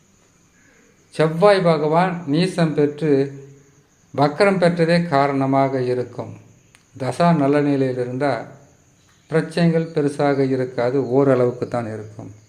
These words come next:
கேது பகவானை பொறுத்தவரையில் பனிரெண்டாம் ராசியில் அமர்ந்திருப்பது பெரிய பாதகம் சொல்ல முடியாது.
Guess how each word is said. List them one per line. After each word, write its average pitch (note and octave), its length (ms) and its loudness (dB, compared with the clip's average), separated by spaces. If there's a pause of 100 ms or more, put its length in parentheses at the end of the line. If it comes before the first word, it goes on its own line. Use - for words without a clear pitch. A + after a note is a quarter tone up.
(1400)
கேது G#3 340 4
பகவானை F3 420 4 (100)
பொறுத்தவரையில் D#3+ 760 2 (1300)
பனிரெண்டாம் G3 640 2
ராசியில் E3 500 0 (360)
அமர்ந்திருப்பது C#3 760 2 (1400)
பெரிய G#3 280 4 (120)
பாதகம் D3 480 2
சொல்ல C#3 180 2 (140)
முடியாது. A#2+ 460 0